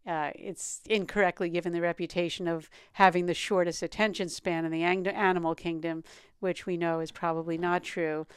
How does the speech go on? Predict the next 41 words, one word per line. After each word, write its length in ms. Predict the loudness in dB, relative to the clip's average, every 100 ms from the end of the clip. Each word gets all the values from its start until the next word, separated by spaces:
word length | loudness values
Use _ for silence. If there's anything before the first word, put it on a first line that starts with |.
| -20 -20 _ 2
but, 360 | 4 4 0
'cause 200 | -4 -4
it 60 | 0
might 180 | -2 0
be 80 | -4
the 80 |
fruit 240 | -2 -4 -4
fly, 520 | 0 2 4 4 2 -4 -20 -20
<laughs> 280 | -20 -2
but 200 | 2 2 2
it 120 | 0
might 200 | 4 4
even 180 | 4 2
be 140 | 4
a 80 | 4
human 300 | 6 4 4
being 240 | 2 4 4
at 120 | 4
this 180 | 0 0
point. 500 | -2 0 0 -4 -14 -20 -20 -18 0
I 100 | 2
would 140 | 4
bet 180 | 4 2
to 100 | 0
say 260 | -2 0 2
that 180 | 0 0
most 340 | 0 0 -2
of 140 | 2
us 240 | 2 0 -4 -18 -18 0
have 220 | 0 2
a 60 |
shorter 460 | -2 0 2 2 0
attention 520 | -4 -4 -4 -4 -8
span 560 | -8 -6 -4 -2 -4 -8 -16 _
since 320 | -8 -8 -4
we've 160 | -4 -2
been 200 | -2 -2
using 460 | -2 -4 -4 -4 0
all 200 | 0 0
these 260 | -4 -4
devices 960 | -6 -2 -2 -2 -4 -4 -4 -4 -10